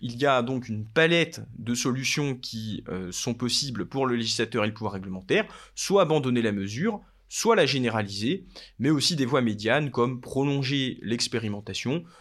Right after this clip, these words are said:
ou en réalité, eh bien, n'en conserver que tout, tout parti, euh, des effets, évidemment dans le respect du principe d'égalité sur un champ géographique, du coup, plus limité.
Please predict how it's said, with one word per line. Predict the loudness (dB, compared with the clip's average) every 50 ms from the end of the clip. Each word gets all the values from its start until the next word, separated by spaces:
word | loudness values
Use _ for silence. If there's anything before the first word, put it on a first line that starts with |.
| -20 _ _ 0
ou | 2 2 4 2 2 2
en | 0 2
réalité, | 2 2 0 0 -2 -6 -6 -4 -2 0 0
eh | 0
bien, | 0 0 0 2
n'en | 2 0 -2
conserver | -2 -2 0 2 4 2 2 2 0 -2 -4 -4 -4 -6 -12 _ _ _
que | -6 -4
tout, | -4 -4 -4 -6 -6 -8 -10 -14 _ _
tout | -6 0
parti, | 0 0 0 0 -6 -6 -6 -6 -6 -8 _ _ -20 _ _ -2
euh, | -2 0
des | 2 2 2 4 2 0
effets, | 0 0 2 2 2 2 0 -4 -8 -12 _
évidemment | -6 -6 -4 -4 -6 -4 -2 0 0 0
dans | 0 0
le | -2 -2
respect | -2 -4 -2 0 -2 -2
du | -2 -6
principe | -10 -10 -8 -6 -6 -6 -6
d'égalité | -8 -8 -6 -6 -8 -10 -10 -6 -6 -6 -4
sur | -4 -6 -6 -6
un | -4
champ | -4 -2 0 0 0
géographique, | 0 -2 -4 -4 -6 -8 -10 -4 -4 -4 -4 -4 -10 -16 -20 -20 -20 _
du | -14 -14
coup, | -6 -4 -4 -4 -4 -6 -10
plus | -8 -4 -2 -2
limité. | 0 0 -2 -4 -4 -8 -14